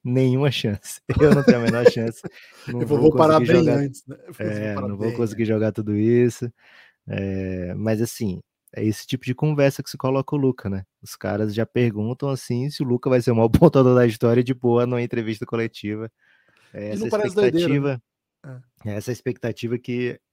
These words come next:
Speaker 1: é colocada ao redor do Luka, em torno do Luka, pra que o Dallas seja, no mínimo, competitivo. Denver Nuggets vem pra de boa na Lagoa. Acho que
Speaker 2: Muito
Speaker 1: isso aqui é
Speaker 2: suave.
Speaker 1: autoexplicativo. Melhor
Speaker 2: Amanhã
Speaker 1: time
Speaker 2: tem
Speaker 1: do
Speaker 2: Dan-,
Speaker 1: Oeste.
Speaker 2: Denver aqui no Belgradão, né? Então, a gente
Speaker 1: Boa.
Speaker 2: já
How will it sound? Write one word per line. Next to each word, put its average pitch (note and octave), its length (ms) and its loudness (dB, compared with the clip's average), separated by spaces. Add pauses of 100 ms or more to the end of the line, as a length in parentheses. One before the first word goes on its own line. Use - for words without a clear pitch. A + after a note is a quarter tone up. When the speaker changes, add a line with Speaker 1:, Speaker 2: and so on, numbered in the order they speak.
(140)
Speaker 1:
é G#2+ 160 -12
colocada A2+ 640 -4
ao A2+ 60 -2
redor G#2+ 260 -4
do A2 100 -6
Luka, G#2 260 -6
em A2 80 -4
torno A#2+ 360 0
do A2+ 100 -2
Luka, G#2 260 -2
pra A#2 200 -6
que - 120 -8
o A2+ 60 -2
Dallas G#2 380 -4
seja, G#2+ 260 -4
no A2 100 -2
mínimo, G#2 240 -4
competitivo. A2 720 -6 (420)
Denver A#3+ 460 6
Nuggets G3+ 480 4
vem G3 240 2
pra G3+ 160 4
de C#3+ 140 0
boa C3 200 4
na B2 120 2
Lagoa. B2 600 0 (540)
Acho C3+ 180 -2
que - 20 0
Speaker 2:
Muito C3 80 0
Speaker 1:
isso - 140 -6
aqui B2+ 60 -8
é B2 40 0
Speaker 2:
suave. A#2 100 4
Speaker 1:
autoexplicativo. F#3+ 1040 -6 (440)
Melhor B2 200 -2
Speaker 2:
Amanhã G#3+ 200 2
Speaker 1:
time B2+ 120 -2
Speaker 2:
tem A#2 100 2
Speaker 1:
do A#2 60 -2
Speaker 2:
Dan-, - 40 0 (140)
Speaker 1:
Oeste. E3+ 240 0
Speaker 2:
Denver F3+ 320 -2
aqui F3 220 -4
no D#3+ 100 -4
Belgradão, B2+ 540 -6
né? A#2 240 -14
Então, A#2+ 220 -18
a A#2 100 -18
gente C3 180 -18
Speaker 1:
Boa. F#2+ 160 -14 (140)
Speaker 2:
já F2+ 100 -20